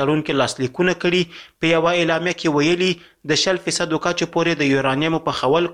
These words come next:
کومه د باور وړ مدني توجیه نه لري. په اعلامیه کې راغلي، دا د ایران لخوا یوه ښکاره سرغړونه ده او دې کار کې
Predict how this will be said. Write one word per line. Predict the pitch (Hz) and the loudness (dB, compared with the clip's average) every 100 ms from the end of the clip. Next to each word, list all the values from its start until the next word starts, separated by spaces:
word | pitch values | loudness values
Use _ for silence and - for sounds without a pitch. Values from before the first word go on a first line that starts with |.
| 175 | 0
کومه | 170 160 139 | 0 0 0
د | 120 | 0
باور | 120 151 160 147 | 2 2 2 0
وړ | 170 185 175 131 | 0 0 -4 -4
مدني | 123 135 180 - | -2 -2 -2 -2
توجیه | 127 117 139 135 151 | -4 0 -2 0 0
نه | 120 | 0
لري. | 113 135 135 _ - | 0 -2 -4 _ -4
په | 156 156 | -2 0
اعلامیه | 135 131 147 143 | 2 2 0 -2
کې | 147 120 | 0 0
راغلي، | 120 160 170 170 - _ 139 | 0 2 0 0 -10 _ -2
دا | 156 156 156 | 0 2 0
د | 147 | 0
ایران | 151 160 143 | 0 0 -2
لخوا | - 165 165 | -2 0 0
یوه | 135 131 | 0 -2
ښکاره | - - 123 139 139 135 | -4 -4 -2 -2 -2 -2
سرغړونه | 127 123 127 151 131 110 | -2 0 0 0 -2 -2
ده | 123 - - - 127 | -4 -4 -18 -6 -4
او | 113 | 0
دې | 127 120 | -2 0
کار | 151 156 | 0 0
کې | 170 | 0